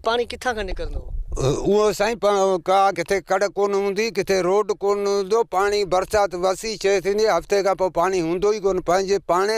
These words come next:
Speaker 2: ذريعي هليو ويندو.
Speaker 1: اڇا، پاڻ وٽ ٻه هزار يارهن جي، ا، ڏهه جي ٻوڏ هئي، يارهن جي،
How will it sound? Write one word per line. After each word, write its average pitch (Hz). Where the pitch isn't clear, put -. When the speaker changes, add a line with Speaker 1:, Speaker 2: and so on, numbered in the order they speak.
Speaker 2:
ذريعي 202
هليو 202
ويندو. 113
Speaker 1:
اڇا، -
پاڻ 233
وٽ 240
ٻه 226
هزار 220
يارهن 196
جي، 202
ا، 170
ڏهه 196
جي 196
ٻوڏ 190
هئي، 185
يارهن 180
جي، 180